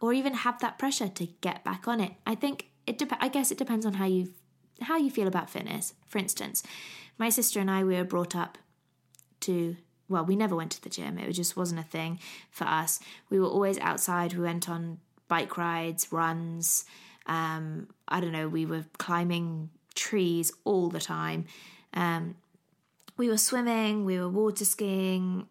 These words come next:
That was a bit later on, actually, when I took it up as a hobby, but, and surfing and that kind of stuff. And that was our exercise. So it didn't actually feel like exercise ever. I never felt like I had to work out. It was just fun outside. Now, I know a lot of people do not have the time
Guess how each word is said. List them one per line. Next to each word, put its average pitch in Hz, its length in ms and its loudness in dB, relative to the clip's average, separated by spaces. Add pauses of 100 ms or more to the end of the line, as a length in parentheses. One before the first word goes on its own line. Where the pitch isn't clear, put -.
(100)
That 180 160 0
was 175 140 -2
a - 20 -4
bit - 140 -4
later - 300 -6
on, 175 100 -6
actually, - 320 -4
when 175 120 -2
I 170 100 -4
took 180 240 -6
it - 80 -10
up 185 140 -6
as 190 120 0
a 185 40 -4
hobby, 185 380 -2
but, - 140 -6
and 185 160 -2
surfing 185 760 0
and 170 120 -6
that - 180 0
kind 220 160 -2
of 208 80 0
stuff. 190 320 0
And 190 120 -2
that 185 180 0
was 185 120 0
our 180 140 2
exercise. 190 460 0
So - 60 -2
it - 100 -8
didn't 214 160 0
actually - 260 -2
feel 311 320 0
like - 280 -2
exercise - 640 -2 (120)
ever. 185 340 -2 (360)
I 208 80 0
never 214 260 2
felt 190 300 -2
like 180 180 -2
I 196 60 -4
had 175 260 -4
to 185 140 -8 (120)
work 175 380 0
out. 233 420 0
It - 80 -4
was 170 200 0
just - 420 -2 (300)
fun 180 540 0 (180)
outside. 185 560 0
Now, 214 120 2
I 226 100 2
know 226 220 0
a 247 40 2
lot 233 200 -2
of 226 80 -4
people 220 260 -2
do 208 120 -2
not 196 160 -2
have 185 160 -6
the 170 80 -8
time 202 560 0